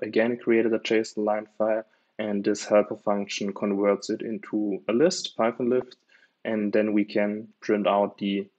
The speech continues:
first three results of it. And as we can see, it worked properly. Sadly, the labels of the model are not defined, so we cannot see, like, positive and negative, but, um, that's something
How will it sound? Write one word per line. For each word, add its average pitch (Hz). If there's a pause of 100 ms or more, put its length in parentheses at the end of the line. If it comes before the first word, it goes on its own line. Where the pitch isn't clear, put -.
first -
three 104
results 98
of -
it. - (1120)
And 113
as 117
we 113
can 104
see, 143 (420)
it 107 (180)
worked 107
properly. 135 (300)
Sadly, 107
the 104
labels 107
of 98
the 107
model 101
are 98
not 95
defined, 101 (400)
so 104
we 101
cannot 101
see, 107
like, 98
positive 101
and 104
negative, 110 (140)
but, - (640)
um, 104
that's 98
something 98